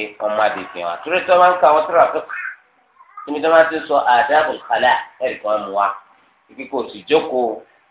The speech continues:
lórí ẹsẹ̀ rẹ̀ òsì. Nítorí wípé hadith tó mú wa bó tilẹ̀ jẹ́ pé kò fẹsẹ̀ rinlẹ̀,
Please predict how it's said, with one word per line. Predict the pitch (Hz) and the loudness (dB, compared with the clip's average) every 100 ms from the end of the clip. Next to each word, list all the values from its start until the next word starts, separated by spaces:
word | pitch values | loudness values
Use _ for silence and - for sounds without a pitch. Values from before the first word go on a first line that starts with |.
| - | -8
lórí | 123 120 113 104 - - _ _ _ _ _ _ | -4 -4 -6 -10 -16 -20 _ _ _ _ _ _
ẹsẹ̀ | 107 101 101 98 | -8 -8 -8 -6
rẹ̀ | 107 | -8
òsì. | 95 - - - _ _ _ _ _ _ - | -10 -14 -18 -20 _ _ _ _ _ _ -14
Nítorí | 247 - 190 214 | -10 0 0 0
wípé | 214 214 214 214 | -6 0 2 4
hadith | 147 - - - | 2 -2 -4 -4
tó | 190 | 0
mú | 190 | 4
wa | 190 | 6
bó | 196 | 4
tilẹ̀ | 185 156 139 | -2 -4 0
jẹ́ | 180 | -2
pé | 208 | -2
kò | - 127 | -10 -4
fẹsẹ̀ | 156 151 127 123 | -2 -2 -2 -2
rinlẹ̀, | 147 127 104 | -2 -2 -4